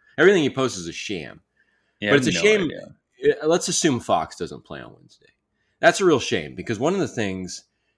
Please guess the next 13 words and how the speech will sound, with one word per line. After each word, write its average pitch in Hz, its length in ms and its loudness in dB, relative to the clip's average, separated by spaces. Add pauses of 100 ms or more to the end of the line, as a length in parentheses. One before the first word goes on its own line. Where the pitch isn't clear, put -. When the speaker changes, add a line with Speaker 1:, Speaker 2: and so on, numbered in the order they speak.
Speaker 1:
that 101 120 -2
happened 87 680 -4 (520)
in 90 300 -6
the 85 80 -6
Warriors 85 400 -4
game, 78 420 -10 (260)
obviously, 85 540 -2
was 87 500 -6 (240)
the 85 680 -8
fourth 107 320 -4
quarter 85 340 -4
heroics 80 540 -8
of 78 220 -12